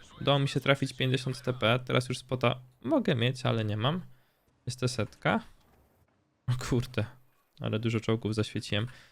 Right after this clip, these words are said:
Tylko teraz pytanie, gdzie jest ten light? Hmm. Moim zdaniem ten light cały czas gra w tym miejscu, ale teraz tak. Z racji tego, że ten gracz jest na B cztery, B pięć,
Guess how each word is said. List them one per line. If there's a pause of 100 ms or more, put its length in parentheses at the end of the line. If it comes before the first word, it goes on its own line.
(240)
Tylko
teraz
pytanie,
gdzie
jest
ten
light? (1400)
Hmm. (1000)
Moim
zdaniem
ten
light
cały
czas
gra
w
tym
miejscu,
ale
teraz
tak. (500)
Z
racji
tego, (100)
że
ten
gracz
jest
na
B
cztery,
B
pięć,